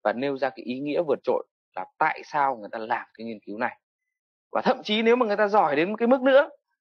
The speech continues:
thì người ta còn có thể đưa ra các cái gọi là further work. Sau khi bàn luận này xong, tôi cảm thấy là có lẽ chúng ta phải sử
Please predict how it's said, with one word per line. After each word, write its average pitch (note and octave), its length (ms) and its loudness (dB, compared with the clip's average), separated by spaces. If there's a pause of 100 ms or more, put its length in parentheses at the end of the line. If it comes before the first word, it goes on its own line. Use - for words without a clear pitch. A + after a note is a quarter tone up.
(240)
thì F3+ 100 4
người E3+ 120 2
ta G3 100 2
còn F3 160 0
có F3+ 120 4
thể F3 160 4
đưa A#3 280 6
ra A#3 380 4
các A#3+ 180 2
cái A#3 100 -4
gọi - 120 -2
là C#3+ 80 -2 (140)
further G#3 320 6
work. A#3 200 4 (600)
Sau A3+ 180 0
khi G#3 100 2
bàn E3 200 2
luận D3+ 160 4
này D3+ 140 -2
xong, D#3+ 260 -2
tôi E3+ 120 -4
cảm A2 180 0
thấy B2 120 -2
là A#2 300 0 (120)
có D#3+ 140 2
lẽ A#3 260 2
chúng G#3 140 -8
ta F#3 180 0 (120)
phải B2 240 -2
sử G#2 140 -12